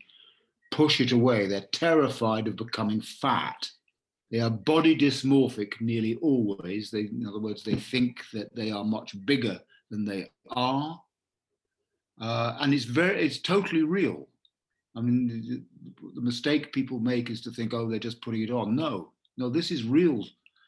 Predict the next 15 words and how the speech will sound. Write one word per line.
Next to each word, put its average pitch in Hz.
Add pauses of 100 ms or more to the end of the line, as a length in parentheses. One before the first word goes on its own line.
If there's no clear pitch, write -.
(360)
And 117
this, 123
this, 123 (140)
that's 139
how 139
they 127
feel. 120 (1000)
And 120
it's 135
an 123 (300)
enormously 127 (560)
debilitating 117
illness. 107 (680)
She 170
reached 139